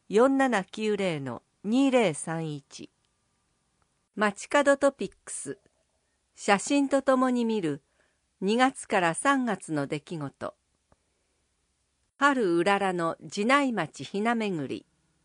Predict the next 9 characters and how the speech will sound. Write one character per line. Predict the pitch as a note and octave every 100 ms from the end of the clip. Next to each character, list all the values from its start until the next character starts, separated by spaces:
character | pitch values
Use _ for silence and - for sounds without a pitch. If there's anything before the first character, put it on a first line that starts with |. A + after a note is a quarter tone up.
| _ _ _ _ _ _ _ _ _ _ _
三 | - C#4 C4+
月 | A3+ - -
十 | G#3 G#3
日 | G3+
か | G3 F#3
ら | F3+
十 | F3 G#3+ A3+
一 | G3+ -
日、 | F#3+ F3+ - D#3+ C#3+